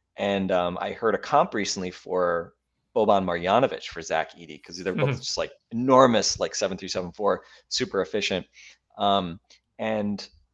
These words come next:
Speaker 1: this executive guy, he was just like, "Well, you know,"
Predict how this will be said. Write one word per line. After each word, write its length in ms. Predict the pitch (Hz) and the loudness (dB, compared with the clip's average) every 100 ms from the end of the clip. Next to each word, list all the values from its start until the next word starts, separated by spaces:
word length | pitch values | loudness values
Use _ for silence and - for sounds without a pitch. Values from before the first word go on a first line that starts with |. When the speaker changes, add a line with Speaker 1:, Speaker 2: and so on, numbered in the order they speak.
| 104 | -10
Speaker 1:
this 380 | 101 98 - - _ 92 _ 110 | -4 -4 -6 -10 _ -20 _ -12
executive 420 | 104 139 294 - | 2 2 2 0
guy, 120 | 101 | 0
he 100 | 120 | 0
was 140 | 107 92 | -6 -6
just 140 | - | -4
like, 220 | 98 - | -4 -2
"Well, 420 | 95 92 107 110 _ _ | 2 4 2 -2 _ _
you 120 | 98 | -12
know," 320 | 95 90 92 | -6 -4 -6